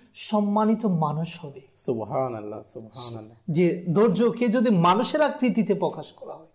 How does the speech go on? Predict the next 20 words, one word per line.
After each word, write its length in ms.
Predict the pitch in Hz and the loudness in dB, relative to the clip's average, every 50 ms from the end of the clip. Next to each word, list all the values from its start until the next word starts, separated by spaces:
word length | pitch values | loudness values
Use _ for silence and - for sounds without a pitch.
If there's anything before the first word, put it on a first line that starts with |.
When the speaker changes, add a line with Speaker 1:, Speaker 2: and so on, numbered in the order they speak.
| _ - | _ -18
Speaker 2:
আচ্ছা। 500 | 120 - - - - 131 123 120 113 107 _ _ _ _ _ _ _ _ | -12 -10 -10 -10 -10 -10 -12 -12 -12 -14 _ _ _ _ _ _ _ _
Speaker 1:
এই 120 | - 185 185 | 2 4 4
জন্য 500 | 202 240 233 226 226 220 - - - - - | 6 4 4 4 4 4 2 -2 -8 -10 -2
উচিত 520 | - 202 185 - - 277 277 285 - - - - - _ _ _ _ _ | -2 -2 0 0 0 0 2 0 0 -2 -6 -14 -20 _ _ _ _ _
আমাদেরকে 720 | - 170 156 160 170 170 185 175 180 180 185 175 170 175 - - _ _ _ _ _ _ _ _ _ - 147 | -2 0 0 0 2 2 0 0 0 0 0 0 0 -2 -8 -18 _ _ _ _ _ _ _ _ _ -8 0
ধৈর্য 380 | 156 202 196 175 - 202 190 | 0 2 2 2 2 0 0
ধারণ 300 | 180 160 147 147 147 156 | 2 0 -2 -2 -6 -12
করা। 320 | 143 - - - - - - _ _ _ _ _ _ _ _ _ _ _ | -12 -14 -16 -18 -18 -20 -20 _ _ _ _ _ _ _ _ _ _ _
এখন 360 | - 220 220 285 285 277 - - | -6 -4 0 0 -2 -2 -2 -8
হয়তো 280 | - - 226 240 220 269 | -4 0 0 2 2 2
আমাদের 380 | 240 220 240 247 254 254 - - | 2 4 2 2 0 -2 -2 2
এটা 260 | - 214 208 254 262 247 | 2 2 2 4 2 2
আসবে, 460 | 202 175 185 175 208 208 202 208 - - - _ _ _ _ _ _ _ | 2 2 2 2 2 2 0 -2 -10 -16 -20 _ _ _ _ _ _ _
"সবর 360 | - - - 180 175 202 214 196 | -10 -4 -2 0 2 2 0 2
করলাম, 400 | 208 202 185 175 175 185 180 160 | 0 0 0 2 2 2 0 0
বাস 400 | 160 180 185 185 185 185 - - | 2 2 2 2 0 -2 -2 -2
সবর, 420 | 190 170 170 190 190 175 156 165 | -2 0 2 0 0 0 -2 -6
আমার 260 | - 165 170 175 180 185 | -4 -2 0 2 2 2
উপর 340 | 185 175 196 190 175 160 160 - - - _ _ _ _ _ _ _ - - 180 - - | 2 2 2 2 2 0 -4 -10 -16 -20 _ _ _ _ _ _ _ -16 -16 -16 -10 -2
কি 300 | 214 202 196 180 - | 0 2 2 2 0